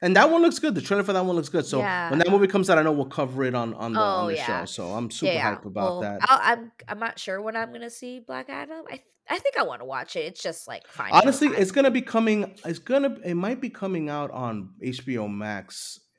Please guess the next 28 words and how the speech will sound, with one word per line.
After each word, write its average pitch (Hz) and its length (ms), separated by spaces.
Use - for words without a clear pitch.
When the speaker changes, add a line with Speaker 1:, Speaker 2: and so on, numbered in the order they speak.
Speaker 1:
um, 101 520
maybe, 120 800
if 110 160
not 180 260
next 110 480
month, 165 380
probably 110 200
in 110 80
December. 107 680
'Cause, 147 120
you 170 60
know, 180 60
the 156 120
release 131 340
windows 127 260
for 127 60
these 117 160
things 202 160
are 196 240
a 185 60
lot 120 200
Speaker 2:
Oh. - 20
Speaker 1:
shorter. 135 600
Speaker 2:
Yeah. 156 400
Speaker 1:
So 160 200
probably 208 280
if 165 80
not 190 280